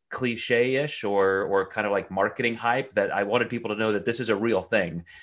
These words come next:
You can, you can, you can go to any biochemistry textbook,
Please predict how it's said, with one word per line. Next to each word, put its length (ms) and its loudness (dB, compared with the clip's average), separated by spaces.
You 140 -8
can, 160 -2
you 80 0
can, 220 -2
you 140 -2
can 160 -6
go 100 4
to 200 0
any 280 0
biochemistry 720 0
textbook, 640 0